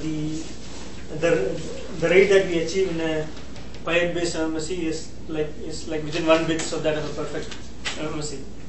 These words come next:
So typically at alpha equal to point four, we get three bits per second,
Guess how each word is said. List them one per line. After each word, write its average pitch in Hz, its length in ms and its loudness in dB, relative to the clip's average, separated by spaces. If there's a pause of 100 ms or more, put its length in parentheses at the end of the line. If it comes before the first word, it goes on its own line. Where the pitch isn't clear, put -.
(460)
So 156 180 -2
typically 190 460 6
at 170 100 8
alpha 165 320 6
equal 175 120 -2
to 165 60 -4
point 165 240 0
four, 170 220 2
we 151 80 0
get - 240 -2
three 165 180 -2
bits 151 160 -2
per 160 160 -2
second, - 400 -4